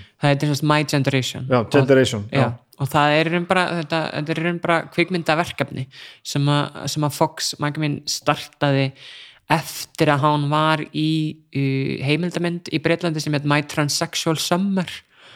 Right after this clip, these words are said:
Speaker 1: og kom úr tvö þúsund og ellefu og hann var, sem sagt, ein,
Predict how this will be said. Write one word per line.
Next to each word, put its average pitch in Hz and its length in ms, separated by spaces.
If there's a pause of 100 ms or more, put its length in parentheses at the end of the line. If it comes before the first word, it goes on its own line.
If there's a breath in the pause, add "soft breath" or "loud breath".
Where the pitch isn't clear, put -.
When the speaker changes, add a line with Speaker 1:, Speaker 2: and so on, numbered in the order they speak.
(240 soft breath)
Speaker 1:
og 147 180
kom 160 160
úr 156 60
tvö 165 100
þúsund - 160
og - 60
ellefu 156 580 (200)
og 135 100
hann 156 200
var, 156 140
sem 170 80
sagt, 139 140
ein, 156 180